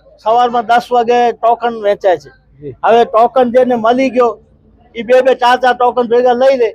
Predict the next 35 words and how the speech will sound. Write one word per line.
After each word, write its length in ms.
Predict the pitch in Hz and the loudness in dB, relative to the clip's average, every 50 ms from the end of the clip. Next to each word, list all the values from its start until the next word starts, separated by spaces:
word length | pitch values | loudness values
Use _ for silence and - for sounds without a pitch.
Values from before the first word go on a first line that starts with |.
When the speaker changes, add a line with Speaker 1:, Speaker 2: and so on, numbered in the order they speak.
| _ _ _ _ - | _ _ _ _ -16
Speaker 1:
અને 160 | - 202 214 214 | -14 -12 -12 -10
બીજા 340 | 208 233 247 208 262 254 | -8 -8 -4 0 2 2
બિચારા 520 | 240 220 240 226 233 233 226 226 226 226 220 | 2 0 -2 -2 0 0 2 2 2 2 2
એમને 340 | 208 226 247 254 240 233 226 | 0 0 0 0 0 0 -2
એમ 80 | 220 214 | -4 -2
લાઈનમાં 400 | 202 208 220 233 233 226 214 202 | -2 0 0 0 -2 -2 -2 0
ઊભા 240 | 214 226 185 233 208 | 0 0 2 2 2
હોય. 180 | 190 170 143 - _ _ _ _ - | 2 2 -2 -6 _ _ _ _ -4
હવે 120 | 160 190 220 | 0 0 2
Speaker 2:
જી. 60 | 226 | 2
Speaker 1:
આખો 380 | 208 196 202 226 - - 254 240 | 2 2 2 0 0 0 -2 -2
દિવસ 600 | 208 226 233 240 247 247 233 - - - - _ _ _ _ _ _ _ _ _ _ _ _ _ _ _ _ _ _ | -2 -4 -2 -2 0 -2 -2 -6 -12 -20 -20 _ _ _ _ _ _ _ _ _ _ _ _ _ _ _ _ _ _
તૂટે 300 | - 233 247 240 247 233 | -4 -2 0 2 2 2
છે. 220 | 180 190 175 143 - _ - - - | 2 2 -2 -2 -4 _ -14 -4 0
હવે 120 | 180 208 220 | 0 2 2
માણસો 480 | 208 196 202 220 233 196 185 247 254 | 2 2 2 2 0 0 2 2 2
અહીંયા 840 | 247 190 - - - - - - _ - - _ _ - 196 226 240 | 2 0 -4 -16 -20 -20 -20 -20 _ -20 -20 _ _ -4 0 0 2
કેટલા 420 | 233 226 247 247 254 254 254 247 247 _ _ _ _ _ _ _ _ _ | 2 2 0 2 2 2 2 2 -2 _ _ _ _ _ _ _ _ _
ખાલી 320 | - 196 208 240 247 262 262 254 - _ - 180 | -4 -2 -2 0 0 -2 -2 -4 -6 _ -8 -2
નલિયામાં 480 | 190 214 240 240 254 247 240 240 233 | 0 2 2 4 2 2 2 0 -2
જ 40 | 208 | -2
કાર્યરત 480 | 180 - 208 208 214 214 208 202 190 170 | 0 0 0 2 2 2 2 0 0 -2
છે, 260 | 147 _ - 202 180 | -4 _ -2 -2 -2
તાલુકા 600 | 131 - _ _ _ - 156 175 196 202 208 214 | -2 -4 _ _ _ -2 -2 0 0 2 2 0
પંચાયત 380 | 208 208 202 196 175 214 208 202 | 2 2 0 0 2 0 0 0
મામલેદારમાં. 640 | 196 190 196 208 208 202 175 147 156 139 120 123 120 _ - | 0 0 -2 0 0 -2 0 0 -2 -2 -2 -8 -20 _ -12
Speaker 2:
જી. 220 | 147 156 165 160 - - - | -8 -6 -6 -6 -6 -6 -4
Speaker 1:
આ 120 | - 185 | -2 0
લોકો 340 | 214 233 233 226 226 240 240 | 2 2 2 2 2 0 0
બધે 500 | 220 202 220 220 196 233 240 240 240 240 | 2 0 0 0 2 2 2 2 2 0
ધક્કા 360 | 226 - 208 214 220 247 - | 0 0 -2 -2 0 0 0
ખાય 300 | 240 - 233 233 240 240 220 - _ _ _ _ _ _ _ _ | 0 0 0 2 2 2 0 -2 _ _ _ _ _ _ _ _
ને 100 | - 180 | -6 -4
ધર્મના 500 | 170 175 208 220 233 226 226 226 226 220 | 0 0 2 2 2 0 0 0 0 0
ક્યારેક 400 | 214 - - 220 220 220 220 202 | 0 0 0 2 2 2 0 0